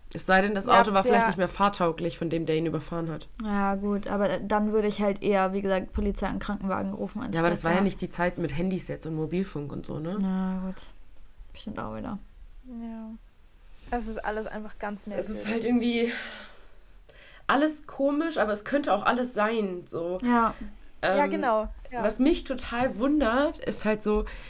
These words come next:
Speaker 1: dass er auch wirklich zu seiner Frau immer wieder gesagt hat, „Ich werde sterben, sie werden mich umbringen“ und so,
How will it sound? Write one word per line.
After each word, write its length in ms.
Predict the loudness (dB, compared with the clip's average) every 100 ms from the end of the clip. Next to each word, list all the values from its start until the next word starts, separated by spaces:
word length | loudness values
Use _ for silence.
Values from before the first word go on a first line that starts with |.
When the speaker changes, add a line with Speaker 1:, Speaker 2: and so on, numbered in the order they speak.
| -4 -2
Speaker 1:
dass 140 | 0
er 260 | 2 4 2
auch 120 | 0
wirklich 280 | -4 -2 -2
zu 80 |
seiner 220 | -2 -2 -2
Frau 280 | 0 0 2
immer 140 | 2
wieder 120 | 2
gesagt 360 | 2 4 2 2
hat, 80 | -2
„Ich 80 | -2
werde 120 | -4
sterben, 440 | -2 2 4 6 4
sie 120 | 4
werden 160 | 4 2
mich 140 | 0
umbringen“ 520 | 0 4 4 6 4
und 160 | 0 0
so, 240 | 2 0